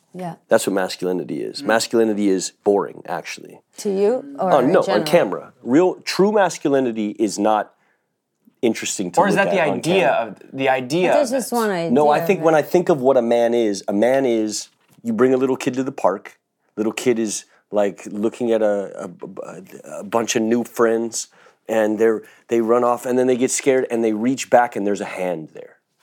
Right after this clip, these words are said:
Speaker 2: That hand is, that hand always being there is what I think of as, that is masculinity. The hand is there.
Speaker 3: Mm.
Speaker 2: The hand of, when I think of a, the,
Speaker 1: Protector.
Speaker 2: the Christian God, God is there.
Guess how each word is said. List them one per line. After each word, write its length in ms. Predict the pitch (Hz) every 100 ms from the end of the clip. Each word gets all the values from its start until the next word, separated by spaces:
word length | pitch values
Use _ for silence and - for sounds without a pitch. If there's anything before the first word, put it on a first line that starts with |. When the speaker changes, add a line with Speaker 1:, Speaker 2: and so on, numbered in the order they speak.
| _ _ _ -
Speaker 2:
That 120 | 95
hand 540 | - 123 131 98 90 - - _ _ _
is, 140 | 101 - - _ _ -
that 320 | - 98 110
hand 300 | 120 120 127
always 360 | 117 117 123 107
being 280 | 117 113
there 240 | 107 92 80
is 200 | 95 95
what 120 | 98
I 100 | 98
think 260 | - 101 92
of 200 | 87 - _ _
as, 320 | - 95 87 -
that 260 | 92 92 95
is 140 | 92
masculinity. 840 | 90 82 - - 80 71 - - -
The 100 | -
hand 240 | 104 104 95
is 120 | 87
there. 180 | 87 69
Speaker 3:
Mm. 80 | - _ _ _ _ -
Speaker 2:
The 80 |
hand 240 | 98 120 120
of, 160 | 101 - _
when 140 | 110 113
I 80 |
think 180 | 110 127
of 100 | 120
a, 280 | 104 98 92 - -
the, 120 | -
Speaker 1:
Protector. 540 | 196 - 202 196 - 233
Speaker 2:
the 60 |
Christian 500 | 233 156 - 147 113
God, 420 | 107 110 82 69 - _ _ -
God 280 | 98 120 117
is 160 | 104 101
there. 380 | 113 78 -